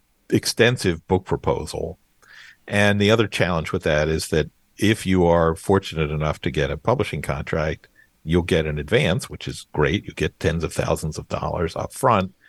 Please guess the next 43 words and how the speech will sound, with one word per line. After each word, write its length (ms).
and 100
then 120
you'll 120
probably 320
have 180
to 80
wait 340
a 120
year 340
and 100
a 40
half, 400
uh, 400
to 120
get 240
your 100
book 220
published, 460
and 80
a 40
lot 160
of 60
people 380
are 200
too 180
impatient 480
for 100
that. 220
That 320
portion 640
of 500
at 220
least 360
the, 220
uh, 220
the 120
business 440
book 300
space 680
is 540
contracting 580
a 60
little. 280